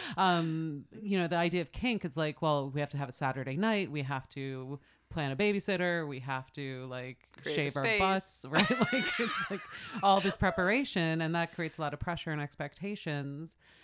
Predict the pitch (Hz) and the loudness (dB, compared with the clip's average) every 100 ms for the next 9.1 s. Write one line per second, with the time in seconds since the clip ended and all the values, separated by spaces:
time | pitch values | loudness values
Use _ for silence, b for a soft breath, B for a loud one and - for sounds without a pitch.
0 | - 170 165 180 160 147 - 160 180 180 | -4 -2 0 0 -2 -2 0 2 4 0
1 | - 156 131 151 156 151 143 131 135 135 | -4 -4 -2 -2 0 0 -2 -4 -4 -8
2 | - 135 - 143 135 135 123 101 107 127 | -6 -8 -6 -8 -8 -8 -8 -8 -10 -10
3 | - 101 90 113 160 - b b b b | -12 -12 -12 -16 -18 -20 b b b b
4 | b 147 143 143 135 131 147 156 151 135 | b -6 -2 -2 -2 -2 0 0 0 0
5 | 127 127 139 120 127 120 - 131 - 131 | -2 -4 -6 -4 -4 -6 -4 -6 -4 -4
6 | 127 - 143 123 110 - - 131 135 131 | -4 -8 -8 -8 -10 -16 -10 -6 -4 -4
7 | 131 - 123 120 120 143 - - 135 127 | -6 -6 -6 -6 -8 -14 -16 -6 -2 -2
8 | 127 - 113 127 120 117 117 113 117 107 | -2 -2 -2 -2 -2 -4 -4 -4 -4 -6